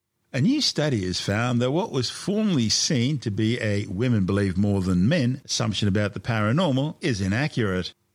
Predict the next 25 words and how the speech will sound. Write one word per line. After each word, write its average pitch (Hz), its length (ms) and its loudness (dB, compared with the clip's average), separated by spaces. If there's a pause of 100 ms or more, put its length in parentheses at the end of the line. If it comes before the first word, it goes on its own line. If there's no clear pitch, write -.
(300)
However, 160 460 0
it 135 140 0
appears 143 420 -2
that 120 200 -4
the 117 100 0
sort 196 360 0
of 110 120 -2
supernatural 98 640 -2
phenomena 101 640 2
one 92 260 0
believes 113 460 0
in, 120 240 0
such - 300 -4
as 82 160 -8
ghosts 98 400 -2
versus 101 420 0
aliens, 117 580 0
can 185 360 0
depend 127 440 0
on 107 160 0
which 113 360 -2
gender 156 480 0
you 135 180 2
identify 131 680 -2
as. 87 420 -4